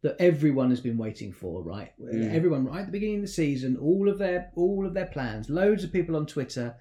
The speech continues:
Speaker 1: all the whole community, we all saw game week seven onwards, it's gonna be Chelsea, Chelsea, Chelsea.
Speaker 2: Chelsea Central.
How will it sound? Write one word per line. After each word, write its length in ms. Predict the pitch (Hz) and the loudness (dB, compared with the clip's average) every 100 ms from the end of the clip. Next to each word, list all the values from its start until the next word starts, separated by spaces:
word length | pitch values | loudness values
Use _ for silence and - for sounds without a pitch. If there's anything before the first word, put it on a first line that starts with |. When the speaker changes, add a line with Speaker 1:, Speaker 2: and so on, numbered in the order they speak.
| _ _ _ _ - | _ _ _ _ 0
Speaker 1:
all 200 | 175 180 | 4 6
the 120 | 165 | 6
whole 180 | 170 202 | 4 2
community, 580 | 185 170 156 127 123 131 | 2 2 2 0 -2 0
we 180 | 151 170 | 4 6
all 280 | 220 226 | 6 2
saw 400 | 196 - 180 123 | -2 -2 0 0
game 240 | 107 175 208 | 0 -2 -2
week 180 | 208 165 | -4 -4
seven 300 | 165 147 139 | -4 -2 -2
onwards, 560 | 123 107 104 104 - - - _ _ _ _ _ _ _ | -2 -4 -6 -10 -14 -18 -20 _ _ _ _ _ _ _
it's 180 | - 117 | -6 -4
gonna 140 | 127 117 | -2 -2
be 80 | 107 | -4
Chelsea, 580 | - 156 135 127 139 | -6 -4 -4 -6 -6
Chelsea, 400 | 127 131 113 - | -6 -6 -6 -8
Chelsea. 580 | 135 117 104 - 90 90 - | -10 -8 -8 -10 -12 -12 -6
Speaker 2:
Chelsea 340 | 127 117 123 | -4 -4 -4
Central. 500 | 127 101 - 73 98 | -4 -4 -6 -12 -14